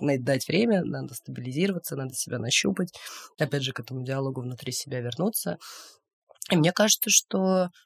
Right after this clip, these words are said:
ну, мне хочется в это верить. Я вижу, э, такие примеры, что, ну, немало людей, которые достаточно быстро с этим справились. Ну, там, э, понятно, в, в границах возможного. Вообще, в принципе, если про эмиграцию говорить, то, а, считается, что порядка пяти лет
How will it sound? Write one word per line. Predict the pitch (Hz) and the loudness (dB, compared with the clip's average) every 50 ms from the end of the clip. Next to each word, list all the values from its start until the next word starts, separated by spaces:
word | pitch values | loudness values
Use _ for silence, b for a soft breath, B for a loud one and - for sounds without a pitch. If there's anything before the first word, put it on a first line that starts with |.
| b _ - | b _ 0
ну, | 151 | 0
мне | 139 135 127 | 0 0 0
хочется | - 123 117 - - - - 196 | -2 -4 -4 -2 -2 0 2 2
в | |
это | 202 190 - 165 | 2 2 2 2
верить. | 151 139 131 143 131 - 131 | 2 2 2 2 0 -2 -2
Я | 123 | -2
вижу, | 120 127 135 147 165 170 160 160 151 | 0 2 4 4 4 4 2 2 0
э, | - - - 131 131 131 131 131 131 | 0 -2 -2 -2 -2 -2 -4 -6 -8
такие | - 123 - - 123 | -10 -10 -8 -8 -6
примеры, | 117 117 123 110 120 127 139 165 180 | -6 -4 -4 -2 0 0 2 2 0
что, | - - - - 160 156 151 151 147 143 | -2 -2 -2 -2 0 0 0 0 -2 -2
ну, | - - - 135 123 | -4 -6 -8 -6 -6
немало | 120 117 135 156 165 175 180 | -6 -4 -2 0 2 4 4
людей, | 208 214 220 185 196 175 156 | 4 4 4 2 2 0 0
которые | - 151 143 - 156 156 151 | -2 -6 -6 -2 -2 -2 -2
достаточно | 127 147 - - 151 156 - - - 196 180 | -2 -4 -4 -4 -2 0 0 2 4 4 4
быстро | 160 165 185 160 - - - - - | 6 4 4 4 2 -2 -6 -10 -10
с | - - 107 | -8 -8 -8
этим | 107 - - 110 | -8 -8 -8 -8
справились. | - - - 120 107 104 98 107 104 101 104 - - | -10 -8 -6 -6 -6 -6 -6 -8 -8 -10 -10 -8 -6
Ну, | 135 131 107 - - - 127 117 117 - - | -6 -6 -8 -8 -14 -20 -20 -20 -20 -18 -14
там, | - 85 | -12 -10
э, | 101 104 101 - - - - - - - - - 98 95 87 - - - B B B B B B B - | -8 -8 -8 -8 -10 -12 -12 -14 -14 -14 -12 -10 -10 -10 -10 -12 -14 -18 B B B B B B B -6
понятно, | - 131 127 120 117 - 117 113 | -4 -2 -2 -2 -2 -4 -4 -6
в, | 110 117 | -6 -6
в | 117 123 123 120 123 | -6 -6 -4 -2 0
границах | 131 131 135 127 117 113 - - - - | 2 2 2 2 0 -2 -4 -6 -4 -4
возможного. | 113 113 113 117 117 139 185 208 208 185 165 156 139 | -4 -2 -2 0 0 2 2 4 4 4 4 2 2
Вообще, | 123 120 - - | 0 0 -2 -4
в | - | 0
принципе, | - 208 196 165 - - - - - | 0 2 2 2 0 -4 -6 -6 -6
если | 123 - - 120 | -6 -6 -6 -8
про | - - 131 123 | -6 -4 -2 0
эмиграцию | 123 120 123 - - 254 262 - - 208 185 165 | 0 2 4 4 4 4 4 4 2 0 -2 -2
говорить, | 147 143 143 139 139 135 123 - _ _ | -2 -2 -2 -2 -2 -4 -6 -10 _ _
то, | - 131 131 131 127 120 B B B B B B B B B - | -8 -6 -4 -4 -4 -6 B B B B B B B B B -6
а, | - - 135 135 135 135 135 131 131 135 131 127 123 123 | -2 0 0 0 0 0 -2 -2 -2 -2 -2 -2 -2 2
считается, | - - - - - 160 175 180 - - | 2 2 2 2 0 0 0 0 0 -2
что | - - - | -2 -2 0
порядка | - 170 170 165 - - | 0 0 0 -2 -6 -12
пяти | - - - - 190 | -10 -6 -2 0 0
лет | 208 190 127 117 | 2 0 0 -2